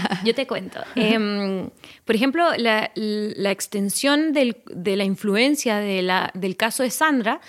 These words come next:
Speaker 1: se puede ver en un caso en Argentina también que pasó más desapercibido, que fue respecto a una perrita llamada Polly. Y fue un caso de maltrato animal,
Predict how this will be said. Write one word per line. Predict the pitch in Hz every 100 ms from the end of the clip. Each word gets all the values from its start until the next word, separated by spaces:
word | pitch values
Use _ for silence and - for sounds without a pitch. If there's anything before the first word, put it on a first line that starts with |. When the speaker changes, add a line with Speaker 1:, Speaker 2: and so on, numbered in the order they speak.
| - - -
Speaker 1:
se | -
puede | 240 269 302
ver | 320 330
en | 269 254
un | 262
caso | 285 294
en | 339
Argentina | 311 - 247 240 285 311 330
también | 277 247 285
que | 285 247 233
pasó | - 190 240
más | 233 240 240
desapercibido, | 220 220 220 208 190 - 233 269 302 - - - - -
que | -
fue | 262 311 349 359 - _ _ _ _
respecto | 247 - 311 349
a |
una | 359 311
perrita | 240 233 370 - 180 165 _
llamada | 226 233 254 269 -
Polly. | 220 180 185 - _ _ _ _ _ _ - -
Y | 202
fue | 285
un | 302
caso | 359 392
de |
maltrato | 330 262 - 311 370
animal, | 311 214 220 185 127